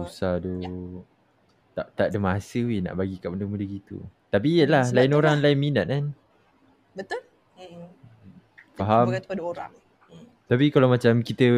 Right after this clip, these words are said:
Speaker 1: bercakap soal Minecraft tadi kan, dia ada satu fun fact about Minecraft. Saiz Minecraft punya world tu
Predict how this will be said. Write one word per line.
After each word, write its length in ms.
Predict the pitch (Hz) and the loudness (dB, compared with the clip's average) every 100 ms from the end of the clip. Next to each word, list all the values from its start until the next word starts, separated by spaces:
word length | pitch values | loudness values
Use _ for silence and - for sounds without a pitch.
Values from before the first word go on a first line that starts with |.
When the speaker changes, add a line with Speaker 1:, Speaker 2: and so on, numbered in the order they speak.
| 117 | 2
Speaker 1:
bercakap 440 | 104 - 120 - - | -2 -4 -2 -2 -2
soal 220 | - 113 | 0 2
Minecraft 480 | 113 110 120 135 123 | 4 4 4 4 4
tadi 180 | 117 120 | 2 4
kan, 140 | 95 85 90 90 _ _ | 4 4 0 -4 _ _
dia 160 | 95 | 2
ada 120 | 131 127 | 4 4
satu 220 | 123 127 | 0 0
fun 260 | 117 117 127 | 2 2 2
fact 420 | - 120 92 - | -2 0 0 0
about 280 | 95 98 90 | -4 -2 0
Minecraft. 560 | 101 107 104 95 101 - _ _ _ _ _ | -2 -2 0 0 -2 -10 _ _ _ _ _
Saiz 640 | - - 131 143 - - | -6 4 6 6 0 -8
Minecraft 600 | 117 123 127 - 143 135 | -2 -2 -2 0 2 2
punya 200 | - 131 | -2 -2
world 360 | 135 131 160 151 | 0 2 2 2
tu 140 | 139 | -2